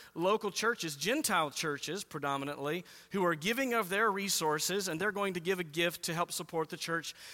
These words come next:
in Jerusalem. And so the entirety of that, that letter, or that chapter of the letter, deals with this gift and instructions on, on financial giving.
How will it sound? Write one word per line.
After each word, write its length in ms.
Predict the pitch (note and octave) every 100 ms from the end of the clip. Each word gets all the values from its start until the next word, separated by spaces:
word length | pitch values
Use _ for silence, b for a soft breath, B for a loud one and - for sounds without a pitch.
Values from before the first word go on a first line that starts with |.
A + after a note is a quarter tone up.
| B
in 200 | - E3
Jerusalem. 800 | D#3 F3+ G3+ B3 - E3 D3 C3 - B
And 140 | - F3+
so 120 | A3+
the 140 | A3
entirety 580 | A3 G#3+ G#3+ C#4+ D#4 C4+
of 120 | G#3
that, 300 | E3+ F3 D#3+
that 180 | F3 E3+
letter, 360 | F3 A3 G#3 F#3
or 140 | E3
that 220 | D#3+ E3
chapter 480 | - G#3+ A3+ - F3
of 80 | D3+
the 40 |
letter, 360 | D3+ C#3 D3 F3+ B B
deals 360 | D3 G3+ B3+ G#3+
with 200 | G3+ F3+
this 240 | E3 D#3
gift 640 | D3+ C#3+ A3+ B3+ D#3 G3 -
and 80 | E3
instructions 680 | D#3 - G#3 G#3+ F#3 E3+
on, 280 | E3 D3+ D3+ - B -
on 160 | D#3
financial 720 | - F3+ F3+ F3 A3 C4 G3+ F3
giving. 640 | D3+ A#3+ F3 A#2+ A#2 D#3